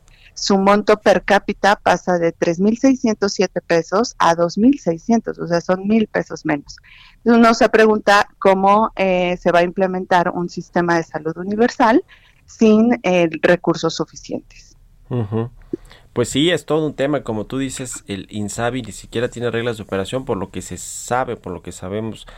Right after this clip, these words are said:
Speaker 2: hasta ahora, no
Speaker 1: Así
Speaker 2: está
Speaker 1: es.
Speaker 2: funcionando bien, y el problema es que sustituyó al Seguro Popular, que era el programa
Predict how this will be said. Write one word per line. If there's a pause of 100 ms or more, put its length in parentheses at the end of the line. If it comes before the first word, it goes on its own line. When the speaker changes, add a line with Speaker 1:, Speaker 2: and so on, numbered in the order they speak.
(300)
Speaker 2:
hasta
ahora,
no
Speaker 1:
Así
Speaker 2:
está
Speaker 1:
es.
Speaker 2:
funcionando
bien,
y
el
problema
es
que (280)
sustituyó
al
Seguro
Popular,
que (280)
era
el
programa